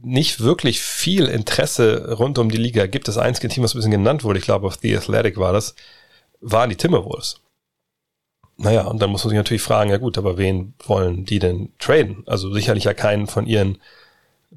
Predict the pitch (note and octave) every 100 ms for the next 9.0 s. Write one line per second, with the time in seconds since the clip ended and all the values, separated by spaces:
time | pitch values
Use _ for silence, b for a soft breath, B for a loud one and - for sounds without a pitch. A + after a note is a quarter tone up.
0 | - A2 - G#2+ A2+ A2+ A#2+ C3 - -
1 | A2 A2 A2+ A2+ - _ _ _ _ _
2 | _ _ _ _ _ - - - - G2
3 | F#2 G#2+ A2 - G#2+ - - - A2+ -
4 | A#2 A2+ A2 G#2+ G2+ - B2+ G2 - -
5 | G2 G2+ - G2+ G2+ G#2 - G#2+ G2+ -
6 | G#2 G#2 - G2+ G2+ G#2 G#2 G2+ G#2 -
7 | G#2 G#2 G#2+ G2 F#2 F#2+ G2+ G2+ F#2 G2+
8 | F2+ G2+ - G#2 G2 G2+ F#2+ G2 F#2+